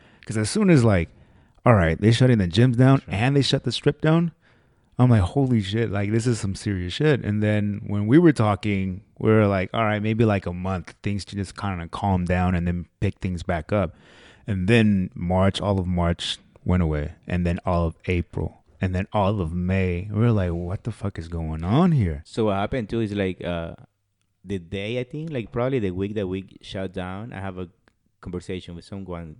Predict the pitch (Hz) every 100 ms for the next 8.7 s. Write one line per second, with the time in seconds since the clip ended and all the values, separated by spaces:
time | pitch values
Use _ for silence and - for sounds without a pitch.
0 | _ 80 85 87 87 85 80 _ 92 87
1 | 85 - - 78 80 78 - _ _ 98
2 | 90 76 - - 90 85 82 80 80 -
3 | _ _ 87 104 92 95 110 92 85 85
4 | 87 87 87 - 95 101 98 95 98 95
5 | 87 82 _ _ _ _ 104 90 90 87
6 | 87 - _ _ - 92 95 - 104 95
7 | 87 90 90 90 82 82 82 90 80 85
8 | 80 87 85 82 95 120 -